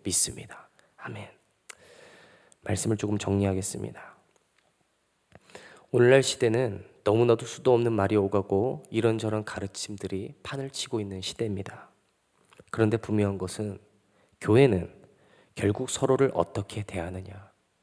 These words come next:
어떻게 그리스도의 사랑을 세상 가운데 드러내느냐로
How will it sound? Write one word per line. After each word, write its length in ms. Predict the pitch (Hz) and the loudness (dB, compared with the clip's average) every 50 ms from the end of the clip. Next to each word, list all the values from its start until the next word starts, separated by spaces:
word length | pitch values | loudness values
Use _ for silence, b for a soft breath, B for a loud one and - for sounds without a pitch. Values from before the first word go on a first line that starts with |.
| B B B B B B B B B | B B B B B B B B B
어떻게 420 | - 110 - - 123 113 - 131 | -2 -2 0 0 -2 0 0 -2
그리스도의 480 | - - - 113 110 - - 113 110 104 | -2 2 4 4 4 4 4 2 2 2
사랑을 600 | - - - 107 101 98 98 120 117 95 90 - - | 2 -2 -2 -2 -2 -2 -2 -4 -6 -6 -10 -12 -16
세상 340 | _ - - 127 120 135 135 | _ -8 -6 -2 -2 -2 -2
가운데 360 | 131 - 120 117 117 110 123 | 0 0 0 0 2 0 -2
드러내느냐로 1200 | 117 - - - - 101 98 98 95 92 98 95 95 92 92 90 90 90 95 98 110 139 165 B | -2 0 -2 -2 0 0 -2 -2 -2 -4 -4 -4 -4 -4 -4 -4 -4 0 2 4 4 2 2 B